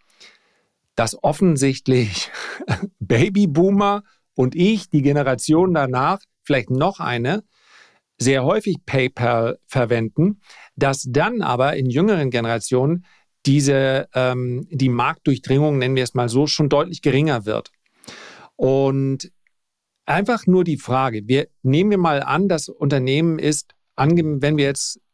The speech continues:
ähm, wir nehmen jetzt die klassischen Kennzahlen und schauen jetzt den,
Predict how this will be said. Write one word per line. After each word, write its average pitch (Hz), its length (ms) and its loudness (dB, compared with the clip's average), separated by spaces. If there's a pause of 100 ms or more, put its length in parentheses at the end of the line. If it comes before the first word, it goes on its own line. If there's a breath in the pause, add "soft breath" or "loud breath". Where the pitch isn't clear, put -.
(140)
ähm, 135 180 -2
wir 123 220 0
nehmen 160 180 2
jetzt 139 200 -4
die 139 60 -12
klassischen 151 520 0
Kennzahlen 165 560 0
und 135 200 -2
schauen 139 320 0
jetzt - 380 -4
den, 127 640 0